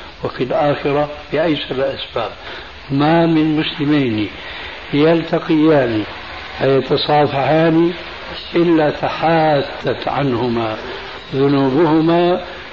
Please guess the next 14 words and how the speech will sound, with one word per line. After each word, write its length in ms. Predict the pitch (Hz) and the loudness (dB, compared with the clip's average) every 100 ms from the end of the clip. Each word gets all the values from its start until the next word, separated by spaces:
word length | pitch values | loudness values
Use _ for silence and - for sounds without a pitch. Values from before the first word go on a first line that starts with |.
| - | -6
كما 340 | 127 131 135 | -2 0 0
يتحات 840 | 131 - 117 - 170 170 156 - 135 | -2 -4 -6 0 2 2 0 -2 -2
الورق 720 | 123 120 123 160 151 123 - | 0 0 2 2 2 0 -4
عن 280 | 120 127 120 | -4 -4 -6
الشجر 580 | - - 147 139 135 123 | -8 -4 -2 0 0 -2
في 120 | - | -2
الخريف". 400 | 117 123 110 92 - - - - - - - - - - - - - - | -6 -6 -6 -8 -10 -12 -14 -14 -14 -12 -14 -14 -14 -12 -12 -12 -12 -2
إذا 140 | 196 202 | 0 2
كان 220 | 190 196 | 2 2
الأمر 300 | 185 180 175 - | 2 2 0 2
كذلك، 420 | 160 156 175 151 - - - - - - - - - | 0 2 2 0 -4 -12 -14 -14 -12 -12 -10 -12 -6
فمن 320 | 143 139 147 | -2 0 0
دخل 320 | 131 165 151 147 | 0 0 0 0
المجلس 880 | 135 135 160 147 160 175 - - | 0 2 2 2 2 0 -2 -10